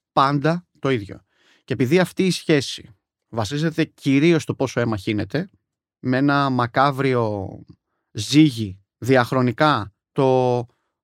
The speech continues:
Ισραηλινό αίμα ζυγίζει περισσότερο από το Παλαιστινιακό,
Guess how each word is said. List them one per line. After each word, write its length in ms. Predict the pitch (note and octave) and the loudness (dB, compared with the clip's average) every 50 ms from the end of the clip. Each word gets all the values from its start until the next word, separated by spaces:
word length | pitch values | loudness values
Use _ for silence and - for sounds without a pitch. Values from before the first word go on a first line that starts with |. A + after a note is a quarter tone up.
| _ _ | _ _
Ισραηλινό 600 | - C3 B2+ A#2+ C3 B2+ B2 B2 A#2+ C#3 C#3+ C#3+ | 0 0 2 4 4 2 4 2 2 2 2 4
αίμα 280 | C#3+ C#3+ C#3+ C#3+ C3+ | 4 4 2 2 2
ζυγίζει 320 | B2 B2 A2+ C3 C3+ C3 - | 0 0 0 -2 -2 -2 0
περισσότερο 560 | - B2+ A#2+ - - B2+ A#2+ - A#2+ A#2 A2 | -2 -2 -2 -2 -4 -4 -2 0 0 0 0
από 200 | A2 F2+ G#2+ G2+ | -2 -2 -4 -4
το 280 | - G#2+ G2 G2+ G2+ G2 | -2 -2 0 -2 -2 -2
Παλαιστινιακό, 840 | - G2+ G#2 G2+ - - G#2 G#2 F#2 F2 - G#2 A#2 D3 E3 - | 0 0 0 0 -2 -2 -2 -2 -2 -2 -2 -2 -2 -2 -4 -8